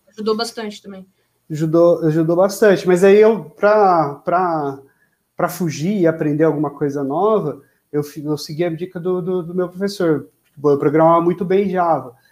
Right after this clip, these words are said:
Speaker 2: mas eu não sabia JavaScript também, e eu sabia que era uma coisa que era,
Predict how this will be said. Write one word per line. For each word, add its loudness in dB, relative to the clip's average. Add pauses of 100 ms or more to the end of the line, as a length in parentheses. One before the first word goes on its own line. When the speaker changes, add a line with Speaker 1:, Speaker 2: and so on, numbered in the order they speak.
(280)
Speaker 2:
mas -8
eu -4
não -4
sabia -2
JavaScript -8
também, 0
e -2
eu -4
sabia -4
que -4
era 0
uma -4
coisa -2
que -4
era, -2